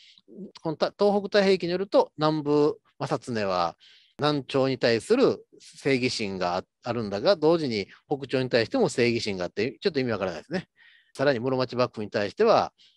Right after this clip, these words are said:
敵対しているという、ちょっと、あの、わけのわからなくなってます。この物語の一つのクライマックスは、後花園天皇のもとに南波正恒が行っ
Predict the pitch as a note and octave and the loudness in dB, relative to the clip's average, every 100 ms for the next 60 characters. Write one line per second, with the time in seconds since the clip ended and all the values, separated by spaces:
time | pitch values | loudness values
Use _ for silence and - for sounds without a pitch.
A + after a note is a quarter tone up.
0 | _ _ _ C#3+ A#2+ G#2 F2+ - D#2+ E2 | _ _ _ -10 -8 -6 -6 -8 -16 -16
1 | E2+ F#3+ - A#2+ G2+ G2 A2+ G#2 A2 C3+ | -14 -14 -4 0 2 2 -2 -2 -2 -2
2 | G#2 F#2+ F2 - - _ - _ - - | -2 -6 -10 -16 -20 _ -20 _ -20 -20
3 | - - _ E3 D#3 G3 G#3 F#3+ D3 A#2 | -20 -20 _ -4 0 4 4 6 4 4
4 | G#2+ A#2+ - - A2+ G#2 A2 A2 - - | 0 -4 -8 -6 -6 -2 -2 -2 -6 -8
5 | F2+ G#2+ D#3 D#3 D3 D3 C3+ C3+ A#2 G#2 | -6 -4 -2 0 0 0 0 -2 0 -4
6 | A2+ F3 A3+ - - - _ C#3+ C3 A#2+ | -4 -2 -2 -2 -14 -20 _ -2 0 2
7 | B2 B2 - C3+ B2 G#2+ G2+ G2 F#2+ G3+ | 0 -4 -6 -8 -8 -6 -6 -4 -4 -6